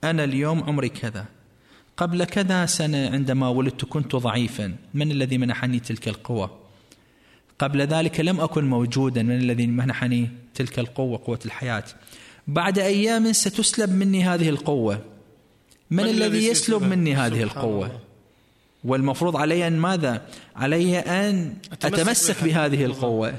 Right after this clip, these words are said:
Speaker 1: لكي لا تسلب مني،
Speaker 2: نعم.
Speaker 1: باعتبار الإنسان بطبيعته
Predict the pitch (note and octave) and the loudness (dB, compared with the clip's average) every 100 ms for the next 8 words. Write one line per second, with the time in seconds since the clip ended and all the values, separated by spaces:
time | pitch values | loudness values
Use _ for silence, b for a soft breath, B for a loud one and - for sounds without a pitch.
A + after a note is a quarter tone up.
0 | D3 B2+ C#3+ C#3+ C#3+ D3 - A#2+ A#2 G#2 | -4 -2 0 0 0 -2 -2 -2 0 0
1 | F#2+ A2 A#2+ C#3+ C#3 D3 - G3 G3 F#3 | -2 -2 -2 -2 -2 -2 0 0 0 0
2 | B B B - E3 F#3+ F#3+ G#3+ A3 G3 | B B B -4 -2 0 2 2 2 0
3 | F#3 E3+ E3 D#3 | 2 2 4 2